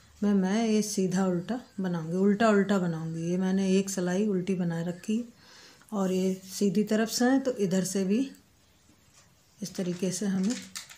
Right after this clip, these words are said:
उल्टी सिलाई बनाना है ऐसे, ऐसे। तो हमें इस तरीके से जो उल्टी सिलाई पूरी बनाना है। तो इधर से भी हम उल्टा बनाएंगे और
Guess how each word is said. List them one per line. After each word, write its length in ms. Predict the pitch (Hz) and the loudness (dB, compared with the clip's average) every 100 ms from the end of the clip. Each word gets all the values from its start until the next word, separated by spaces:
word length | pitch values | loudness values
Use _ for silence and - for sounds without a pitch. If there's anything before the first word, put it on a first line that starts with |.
| - - - | -20 -20 -6
उल्टी 340 | 220 220 214 240 | 4 4 6 2
सिलाई 360 | 226 185 180 | 4 2 2
बनाना 400 | 190 175 160 156 | 2 0 -2 -6
है 160 | 156 156 | -8 -10
ऐसे, 200 | 156 - - - - - - - - _ _ _ _ - _ _ - _ _ - _ _ _ - - - | -10 -12 -14 -16 -10 -10 -10 -16 -18 _ _ _ _ -20 _ _ -20 _ _ -20 _ _ _ -20 -16 -8
ऐसे। 280 | 180 - 190 | -8 -6 -10
तो 160 | 185 180 | -8 -4
हमें 260 | 180 190 | -2 0
इस 180 | 196 196 | -2 -2
तरीके 300 | 196 185 196 | -4 -4 -4
से 160 | 185 190 | -4 -2
जो 140 | 202 220 | 0 2
उल्टी 260 | 185 208 | 0 -2
सिलाई 340 | 190 185 180 262 - - _ - _ - _ - _ _ _ _ - - | -4 -2 -2 -2 -4 -16 _ -20 _ -20 _ -20 _ _ _ _ -20 -6
पूरी 220 | 208 196 | 0 2
बनाना 380 | 190 180 170 170 | 2 0 -2 -6
है। 100 | 165 | -8
तो 140 | 156 190 | -4 0
इधर 260 | 185 202 | 2 2
से 180 | 208 226 | 2 2
भी 120 | 220 | 4
हम 160 | 233 233 | 6 6
उल्टा 280 | 220 214 226 | 4 4 4
बनाएंगे 520 | 220 220 226 254 277 - - - - | 4 4 4 2 0 -6 -18 -20 -4
और 240 | 190 202 | 0 0